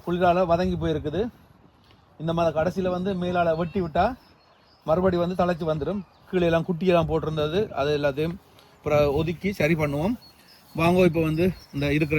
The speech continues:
லீக்ஸை வந்து எடுப்போம். இது பாத்தீங்கன்னா லீக்ஸ் வந்து நான் வந்து மண் அணைச்சி விட்டதுனால நல்ல ஆழமா போச்சு. அப்ப அதால வந்து கொஞ்சம் இது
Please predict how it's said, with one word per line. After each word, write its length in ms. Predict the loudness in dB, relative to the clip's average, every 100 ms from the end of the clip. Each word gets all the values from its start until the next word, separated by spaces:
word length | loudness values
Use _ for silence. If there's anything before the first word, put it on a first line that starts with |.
| 2
லீக்ஸை 320 | 2 2 2
வந்து 180 | 2 2
எடுப்போம். 260 | 2 0 -4 -8 -20 _ _ _ _ _ -20 _ _ -20 -20 _ -20 -20 -20 -20 -18 -14 -14 -16 -20 -20 -12 -8
இது 100 | 2
பாத்தீங்கன்னா 420 | 4 8 8 8 8
லீக்ஸ் 260 | 6 4 6
வந்து 200 | 6 8 8 6 6
நான் 140 | 8
வந்து 160 | 10 10 8 -4 -16 -16 -6 4
மண் 200 | 8 10
அணைச்சி 180 | 10 8
விட்டதுனால 400 | 2 2 4 4 4
நல்ல 140 | 6 10 10
ஆழமா 240 | 10 10 6
போச்சு. 260 | 4 0 -4 -6 -12 -20 -20 -6 2
அப்ப 100 | 4 6
அதால 260 | 8 8
வந்து 160 | 6 4
கொஞ்சம் 380 | 2 4 6 6 2 -16 -20 -20 -2
இது 80 | 8